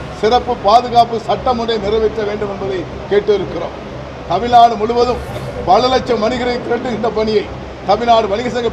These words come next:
பேரமைப்பு நிர்வாகிகள் முன்னெடுத்து செல்லுகிறார்கள். அந்த அடிப்படையில் விருத்தாச்சலம் மாவட்டத்தின் சார்பாக மாவட்டத்தினுடைய தலைவர் பி டி ராஜன் தலைமையில் மிக அற்புதமான கூட்டத்தை ஏற்படுத்தி பதினோராயிரம் பேர்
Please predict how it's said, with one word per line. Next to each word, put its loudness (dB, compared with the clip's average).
பேரமைப்பு 0
நிர்வாகிகள் 2
முன்னெடுத்து -2
செல்லுகிறார்கள். 2
அந்த -2
அடிப்படையில் -2
விருத்தாச்சலம் 2
மாவட்டத்தின் -2
சார்பாக -4
மாவட்டத்தினுடைய 2
தலைவர் 2
பி -8
டி -2
ராஜன் 0
தலைமையில் -2
மிக 2
அற்புதமான 4
கூட்டத்தை 0
ஏற்படுத்தி -6
பதினோராயிரம் 6
பேர் 2